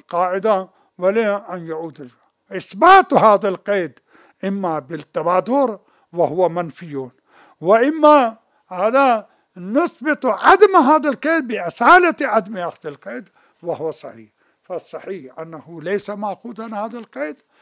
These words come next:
فهو يعود إلى الجميع. طبعا صورة وجود القرينة على عود إلى البعض ودون البعض إلى الأخير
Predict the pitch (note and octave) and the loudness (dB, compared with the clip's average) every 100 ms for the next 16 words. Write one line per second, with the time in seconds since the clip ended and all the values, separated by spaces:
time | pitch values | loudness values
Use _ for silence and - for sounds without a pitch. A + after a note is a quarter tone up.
0 | _ - F3 D3+ D#3 C#3 C#3 D#3+ G#3 F#3+ | _ -14 -12 -12 -12 -12 -10 -10 -10 -12
1 | F#3 F#3+ - A3 D4+ D4+ - _ _ C#4 | -10 -10 -12 -10 -8 -10 -12 _ _ 0
2 | D#4 A3 C#3+ - _ _ - D#4+ C#4+ F3+ | 0 0 -8 -14 _ _ -8 -6 -4 -6
3 | F3 D#3 F3+ G#3 C4 F3+ E3+ - E3+ D#3+ | -6 -14 -16 -16 -16 -14 -16 -10 -8 -8
4 | D3 B2+ A2+ _ _ - F#3+ G3+ G3 F#3+ | -10 -16 -18 _ _ -6 -2 0 -2 -2
5 | G#3 F#3+ A3 G3 G3+ F#3 D3 A#3 F#3 C3+ | -4 -4 -10 -8 -6 -6 0 2 0 -4
6 | _ _ _ - E3 G#3 A3 A3+ G#3+ E3+ | _ _ _ -14 -10 -8 -2 0 0 2
7 | C4 A3+ D3+ - _ _ G3+ A3 A#3 A3+ | 4 4 0 -8 _ _ -6 -2 0 0
8 | - C#4 C4+ E3+ | -2 -4 -4 -6